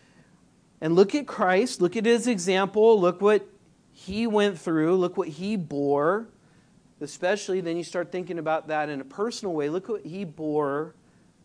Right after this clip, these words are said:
for our sin, for your sin, for my sin. Look what he took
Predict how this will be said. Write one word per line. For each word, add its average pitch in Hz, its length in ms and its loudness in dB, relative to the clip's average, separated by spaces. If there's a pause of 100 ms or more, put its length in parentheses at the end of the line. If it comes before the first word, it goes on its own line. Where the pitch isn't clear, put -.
(240)
for 135 180 -4
our 220 220 -2
sin, 120 480 -12
for 127 160 -12
your 180 260 -4
sin, 113 320 -12
for 127 160 -12
my 139 260 -4
sin. 127 260 -8
Look 202 180 -2
what 285 100 -4
he 233 120 -4
took 190 500 -2